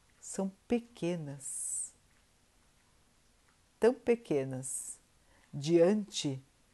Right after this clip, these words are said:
da continuidade da vida, diante do Espírito imortal que nós somos.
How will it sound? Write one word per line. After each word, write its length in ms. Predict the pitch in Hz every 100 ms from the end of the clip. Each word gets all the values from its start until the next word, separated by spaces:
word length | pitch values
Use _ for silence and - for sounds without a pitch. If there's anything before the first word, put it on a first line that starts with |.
| _ _ _
da 160 | 160 143
continuidade 1300 | - 220 240 233 - 190 175 147 143 156 180 165
da 200 | 156 147
vida, 520 | 135 - 151 - 143 143 _ _ _ _ _ _ _ _ _ _ _ _ _ _ _
diante 480 | 147 165 202 202 202
do 180 | 170 180
Espírito 1080 | 175 175 - - _ 233 277 254 247 - 233
imortal 1040 | 254 247 254 240 - _ 190 214 220 165 _ _ _ _ _
que 160 | -
nós 300 | 220 220 254
somos. 880 | - - 247 302 269 165 - - -